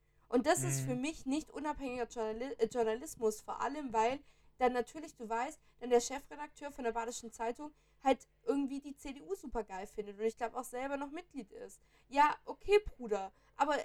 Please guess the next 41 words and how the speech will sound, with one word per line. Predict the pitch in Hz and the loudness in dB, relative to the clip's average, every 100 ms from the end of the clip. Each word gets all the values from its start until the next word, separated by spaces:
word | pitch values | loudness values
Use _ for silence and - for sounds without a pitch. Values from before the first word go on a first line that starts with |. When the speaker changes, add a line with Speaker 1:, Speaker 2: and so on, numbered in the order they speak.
| - | 0
Speaker 1:
nur | 269 339 | -2 -2
weil | 311 254 | -4 -10
du | 311 330 | -10 -6
da | 330 | -4
halt | 277 269 | -4 -8
Mitglied | 359 - 247 - | -14 -16 -16 -10
bist, | 240 269 | -8 -6
heißt | 247 233 | -6 -6
noch | 233 226 | -8 -8
lang | 233 262 302 | -8 -8 -8
nicht, | 269 302 | -10 -12
dass | 262 - | -14 -14
du | 233 | -14
das | 240 - | -14 -10
irgendwie | - 254 247 262 277 - | -8 -8 -8 -10 -8 -6
auf | 240 | -8
deine | - 226 233 | -4 -4 -4
ganze | 202 202 240 262 | -8 -10 -12 -10
Zeitung | 320 330 330 | -8 -6 -10
projizieren | - 214 214 - 190 - | -2 0 0 -6 -18 -20
musst. | 185 - _ _ | -20 -20 _ _
Und | - 226 | -2 2
das | 240 | 2
ist | 277 302 | 2 -12
ein | 285 | -14
Problem. | - - 302 233 - _ _ - _ _ - | -18 -18 -12 -12 -12 _ _ -20 _ _ 0
Und | 233 233 - - - - | 4 4 2 -18 -12 -6
Speaker 2:
Da | 117 | -4
fängt's | 147 156 165 | -2 -2 -4
halt | 143 | -4
auch | |
schon, | 131 - 147 143 - _ - | -6 -6 -6 -8 -12 _ -8
da | |
fängt's | 123 151 - | -6 -4 -4
Speaker 1:
Ja. | |
Speaker 2:
halt | 139 | -4
auch | 147 | -4
schon | - 117 | -6 -6
an. | 156 135 | -4 -4
Ich | 117 - | -6 -6
finde, | 143 147 147 | -4 -2 -4